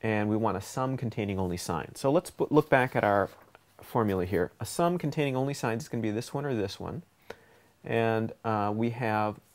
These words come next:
the sine and the cosine, so it really could be either of these. Take a look at this. Uh, right, so we've got x subbing in for u plus v,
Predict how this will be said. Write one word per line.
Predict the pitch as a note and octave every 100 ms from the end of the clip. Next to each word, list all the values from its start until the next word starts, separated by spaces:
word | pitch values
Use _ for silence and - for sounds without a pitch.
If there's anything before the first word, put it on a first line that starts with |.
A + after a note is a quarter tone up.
| _
the | -
sine | G#2+ - B2 B2
and |
the | G#2+
cosine, | - F3+ G#3 - -
so | - A2+ _ -
it |
really | E3 G#3+ E3
could | - D#3
be | B2 -
either | C3+ C#3 A2
of | G#2
these. | G2+ F2 F#2+ - - _ _ - - - - - - - - _ _ _ _ _ - -
Take | - C#3+
a | A#2+
look | A#2+ B2
at | A#2+
this. | - F#2 D3+ - - -
Uh, | G#2 F2 D2 A2 - _ _ _ _ _ _ _ _ _ _ _ _ - - _ _ _
right, | A2+ A2 F#2 -
so | - A#2 - - - _
we've | - C3
got | C3+ - -
x | F#3 F3+ - - -
subbing | - D3+ C3+ B2
in | A#2+
for | -
u | A#2 A2 A2+
plus | A2+ - A#2+ A#2+
v, | - F#2+ F#2 A#3